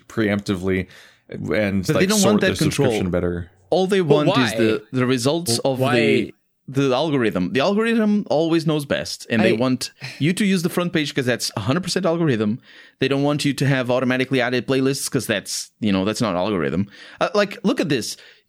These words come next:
Speaker 2: You
Speaker 3: I'm
Speaker 2: ha-,
Speaker 3: under the
Speaker 2: you
Speaker 3: impression that this isn't real. I think that there isn't an
Speaker 2: <laughs>
Speaker 3: algorithm.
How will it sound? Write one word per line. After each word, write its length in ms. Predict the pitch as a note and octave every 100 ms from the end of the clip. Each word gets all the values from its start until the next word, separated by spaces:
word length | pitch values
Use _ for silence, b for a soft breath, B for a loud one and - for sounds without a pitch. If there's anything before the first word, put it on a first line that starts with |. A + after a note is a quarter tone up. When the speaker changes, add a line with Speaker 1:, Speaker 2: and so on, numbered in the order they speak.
| -
Speaker 2:
You 100 | F3+
Speaker 3:
I'm 60 | A#3
Speaker 2:
ha-, 60 |
Speaker 3:
under 140 | A3+ -
the 100 | A3
Speaker 2:
you 60 | F3+
Speaker 3:
impression 400 | F3 D#3 - C3+
that 160 | A#2
this 180 | C3+ B2+
isn't 280 | B2+ B2+ -
real. 520 | G#2 G#2+ A#2+ C#3+ D3
I 100 | B2
think 280 | A2+ D#3 D#3
that 80 | E3
there 180 | C#3+ C3
isn't 360 | A#2 A2 F3
an 100 | D#3
Speaker 2:
<laughs> 100 | F#2
Speaker 3:
algorithm. 540 | G#2+ G2 D#2+ F#2 C2